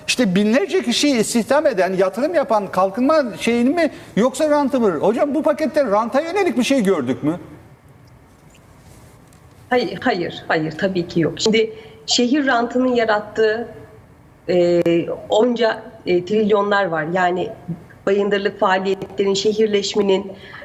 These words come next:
Speaker 2: yaratmış olduğu ya da, e, şehirleşme evet ama üzerine gelen kamu yatırımlarının yaratmış olduğu bir rant var mesela. E, yok, kesinlikle böyle bir şey yok zaten. Böyle bir vergileme, hani gayrimenkulle ilgili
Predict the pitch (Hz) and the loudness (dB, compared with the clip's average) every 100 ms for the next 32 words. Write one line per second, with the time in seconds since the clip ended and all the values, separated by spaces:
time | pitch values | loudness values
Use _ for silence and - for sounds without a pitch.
0 | - 202 208 214 214 240 - 185 180 170 | -2 2 2 2 0 -2 -2 -2 0 0
1 | 180 202 190 196 208 214 - - - - | 0 0 0 2 0 -2 -8 -18 -20 -20
2 | - - 190 180 175 175 233 226 240 247 | -20 -4 0 4 4 2 2 2 2 0
3 | - 254 - 214 254 - 233 269 262 196 | 0 0 2 2 2 2 2 2 -2 -2
4 | 240 240 254 339 294 254 220 277 339 - | 0 2 2 2 2 0 2 0 -2 -4
5 | 262 285 240 175 - 175 170 165 165 175 | 0 0 0 -2 -2 0 2 2 2 2
6 | 190 202 214 196 220 240 220 220 226 - | 2 0 0 0 0 0 2 2 0 -4
7 | 156 151 170 - - - - - - - | -4 -2 -4 -4 -4 -6 -8 -10 -16 -14
8 | - - - 185 185 180 180 262 254 - | -14 -10 -2 2 4 2 2 2 0 -4
9 | - 240 240 262 254 226 202 196 185 - | -6 -2 2 2 2 0 0 0 0 2
10 | 440 277 220 - 180 156 - 160 156 190 | 4 4 2 0 -4 -2 -2 0 2 0
11 | 202 190 185 190 185 180 180 180 180 180 | 0 0 2 2 0 0 2 2 0 -4
12 | - 175 180 175 160 180 185 185 180 190 | -8 -2 2 2 0 0 2 2 0 -2
13 | 180 180 180 165 170 170 180 - | 0 2 0 -2 0 2 2 0